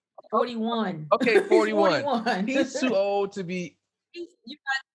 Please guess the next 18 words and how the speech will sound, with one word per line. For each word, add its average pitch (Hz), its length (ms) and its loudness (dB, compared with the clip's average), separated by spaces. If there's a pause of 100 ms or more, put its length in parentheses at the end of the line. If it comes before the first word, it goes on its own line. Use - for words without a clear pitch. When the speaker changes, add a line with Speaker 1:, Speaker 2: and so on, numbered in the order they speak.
(120)
Speaker 1:
he's 285 160 -16
not 226 160 -2
that 196 120 4
Speaker 2:
Huh? 220 80 0
Speaker 1:
far 175 100 -4
Speaker 2:
He's 285 120 -4
Speaker 1:
off. 302 40 6
Speaker 2:
only 285 140 0
one 240 200 0
year 233 120 -2
from, 233 160 -2
I 220 80 4
said, 202 340 0
I 185 120 0
said 202 300 -4
thirty-nine, 160 340 -2
forty. 92 260 -14 (400)
But 185 180 -2